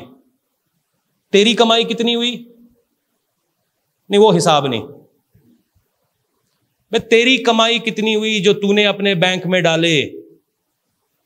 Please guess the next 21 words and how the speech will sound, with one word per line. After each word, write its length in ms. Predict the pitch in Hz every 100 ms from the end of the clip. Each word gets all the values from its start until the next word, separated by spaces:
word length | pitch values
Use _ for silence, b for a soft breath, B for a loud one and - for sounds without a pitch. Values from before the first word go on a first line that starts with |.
| _
वो 160 | 160 156
नहीं 120 | 151
पता, 200 | 151 139
वो 160 | 139 151
ना 100 | 131
पूछो। 440 | - 110 98 - _ _ _ _ _ _ _ _ _ _ _ _ _ _ _ _ _ _ _ _ _ _ _ _ _ _ _ _ _ _ _
नहीं, 80 | 214
दस 180 | 220 196
लाख 160 | 220 208
आ 100 | 175
गए 120 | 180
मेरी 180 | 165 160
जेब 220 | 139 123
में, 120 | 117
आ 140 | 110 95
गए। 120 | 98 - _ _ _ _ _ _ _ _ _ _ _ _ _ _ _ _ _ _ _
तेरी 180 | 226 254
जेब 200 | 220 262
में 140 | 254 -
कितना 260 | - 226
बचा? 460 | 196 180 151 110